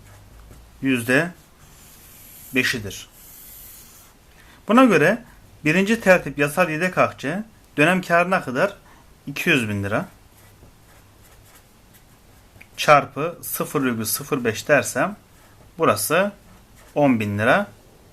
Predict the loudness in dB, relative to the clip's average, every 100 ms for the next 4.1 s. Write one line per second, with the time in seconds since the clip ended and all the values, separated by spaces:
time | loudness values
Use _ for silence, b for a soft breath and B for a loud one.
0 | -20 -6 -4 -2 -6 -8 -20 -20 B B
1 | B B 4 6 4 4 0 2 0 2
2 | 2 4 4 4 0 -2 0 -4 0 -2
3 | 0 -4 0 2 2 -2 -4 -2 0 0
4 | -2